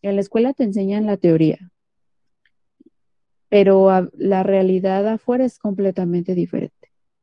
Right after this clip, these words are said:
Entonces, ayuda un poco rozarse con esa realidad o, o sumergirse un poco en ella. También puedes hacer prácticas profesionales, pero no sé si las prácticas profesionales las puedes cambiar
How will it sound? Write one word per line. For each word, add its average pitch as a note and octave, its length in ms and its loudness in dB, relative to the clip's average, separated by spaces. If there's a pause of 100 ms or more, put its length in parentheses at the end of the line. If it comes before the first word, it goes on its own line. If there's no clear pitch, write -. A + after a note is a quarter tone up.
(260)
Entonces, F3+ 240 -10
ayuda F#3+ 420 4
un F#3 80 0
poco G3+ 540 -4 (560)
rozarse F3+ 600 -2
con F3 200 -4
esa F3 200 -2
realidad E3+ 520 0
o, F#3 140 -4 (360)
o E3+ 180 0
sumergirse E3+ 580 -2
un F3+ 120 -2
poco F3+ 220 -2
en F3 120 2
ella. E3+ 260 0 (1040)
También B3+ 440 10
puedes C#4 220 6
hacer A3 200 2
prácticas G3+ 400 -2
profesionales, F3+ 920 -2 (760)
pero G#3 280 6
no A3 200 4
sé E4 320 -4 (100)
si - 180 -4
las G3 180 -4
prácticas G#3 520 -6
profesionales F#3+ 720 -2
las F#3 160 -2
puedes G3+ 240 -2
cambiar F#3 560 -2